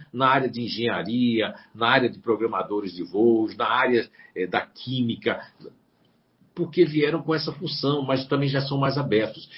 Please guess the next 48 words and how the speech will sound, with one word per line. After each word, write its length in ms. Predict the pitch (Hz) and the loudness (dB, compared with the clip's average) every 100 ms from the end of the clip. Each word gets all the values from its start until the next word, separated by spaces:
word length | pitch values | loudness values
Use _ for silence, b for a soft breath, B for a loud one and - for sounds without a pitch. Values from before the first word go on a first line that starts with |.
| B | B
E 120 | 185 | 2
existem 340 | 175 156 - 196 | 2 2 4 2
aqueles 380 | - 160 175 - | 6 6 6 4
que 120 | 170 | 0
vieram 340 | 151 131 135 | 4 4 4
como 240 | 135 131 131 | -2 -6 -4
continuador 540 | 127 117 113 104 104 | -4 -2 -2 2 2
ativo 300 | - 160 - B B B - 190 | 4 2 2 B B B 2 6
para 260 | 208 220 | 6 4
não 200 | 190 330 | -2 -4
serem 300 | - 240 277 | 0 0 0
punidos, 500 | - 269 165 165 110 | -2 -2 0 -2 -2
não, 160 | 113 120 | -2 -2
não 60 | |
existe 360 | 98 170 233 110 | -2 -2 -2 -2
isso. 240 | 87 87 82 | -2 -4 -4
Mas 240 | 123 - - | -2 0 4
eu 220 | 262 - | 4 4
pedi 260 | 131 127 | 2 4
para 180 | 135 110 | 2 2
resgatar. 640 | 95 95 95 - 85 - B B | -2 -4 -6 -6 -6 -8 B B
Na 120 | 135 | 2
minha 180 | 151 196 | 4 4
programação 640 | 180 165 160 135 - 160 175 | 4 6 6 6 4 4 4
é 60 | |
necessário 580 | 170 156 139 - 156 160 | 2 0 -2 2 4 4
porque 160 | - 165 | 2 0
eu 60 | |
sou 180 | - 175 | 2 0
um 40 | |
fujão, 580 | 170 165 104 135 160 123 B B | 0 -2 2 4 4 2 B B
uma 200 | 135 151 | -2 0
fujona. 540 | - 104 131 156 104 B B 131 | 0 2 4 4 2 B B 4
Eu 180 | 160 | 4
tenho 200 | 165 170 | 6 2
aquele 200 | 165 165 | 2 2
negócio 360 | 160 127 147 131 | 2 2 -2 -2
de 60 | 131 | -2
dizer, 120 | 143 | 2
"Não 160 | 160 | 4
quero 240 | - 180 151 | 6 6 8
mais, 320 | 135 143 120 | 8 6 0
não 120 | 139 | -2
vou 140 | 143 156 | 0 2
mais, 380 | 135 143 135 | 2 0 -2
não 100 | 127 | -8
quero 240 | 117 156 160 | -6 -4 -2
mais. 460 | 127 135 131 - | -2 -2 -4 -10